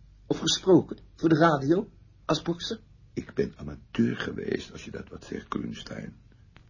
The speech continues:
Speaker 2: In de arbeiderssportclub Woebertaal. Lichtgewicht.
Speaker 1: Zwaargewicht bent u niet geweest?
Speaker 2: Ik kan toch niet tegelijk licht en zwaargewicht zijn?
Speaker 1: Toe, toe, toe, toe, toe, toe. Ik stel slechts een vraag. Ja, ziet u,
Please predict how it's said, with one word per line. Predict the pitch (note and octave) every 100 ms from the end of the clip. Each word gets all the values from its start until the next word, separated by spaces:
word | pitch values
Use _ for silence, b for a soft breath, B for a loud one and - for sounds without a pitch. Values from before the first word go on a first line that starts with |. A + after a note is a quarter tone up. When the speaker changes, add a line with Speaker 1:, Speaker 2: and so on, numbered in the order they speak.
| -
Speaker 2:
In | C#2
de | -
arbeiderssportclub | - - D2 C#2 - - - - - E2 -
Woebertaal. | D#2 C#2 - - - - - - - - -
Lichtgewicht. | E2 - - - - - - - - - _ - - - - - - -
Speaker 1:
Zwaargewicht | - A2 G2+ - C3 E3+ -
bent | F#3 F3
u |
niet | F#3 G3
geweest? | - D#3+ - - - - -
Speaker 2:
Ik | - -
kan | -
toch | - F2+
niet | -
tegelijk | F#2 D#2+ -
licht | E2 -
en | D2+
zwaargewicht | - - - - - - -
zijn? | - -
Speaker 1:
Toe, | D#4
toe, | D4+ D4+
toe, | C#4
toe, | B3+ A3+
toe, | A#3 G#3+
toe. | - A3+ A3+ A3 G#3 F3+
Ik |
stel | - G3 F#3
slechts | - D3 -
een | G2+
vraag. | - D#2+ G#2 F2+ - - - _ _ _ - _ - _ _ _ - -
Ja, | B2
ziet | G#2 - G#2
u, | G#2 A2